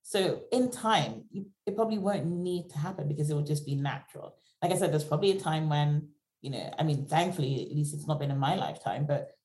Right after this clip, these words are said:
where it would have not seemed, um,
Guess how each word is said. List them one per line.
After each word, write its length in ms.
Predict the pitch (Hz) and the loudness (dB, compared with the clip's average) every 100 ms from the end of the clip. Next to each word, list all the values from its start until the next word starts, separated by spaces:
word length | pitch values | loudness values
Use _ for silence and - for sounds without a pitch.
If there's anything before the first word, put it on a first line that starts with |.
| _ | _
where 160 | 190 | 2
it 100 | 170 | 4
would 80 | 185 | 4
have 220 | 196 185 | 2 0
not 280 | 196 208 - | -2 -2 -2
seemed, 500 | - 202 190 180 170 - _ _ _ _ - | -4 -2 0 0 -4 -8 _ _ _ _ -2
um, 540 | 156 151 143 139 143 | 2 4 2 0 -4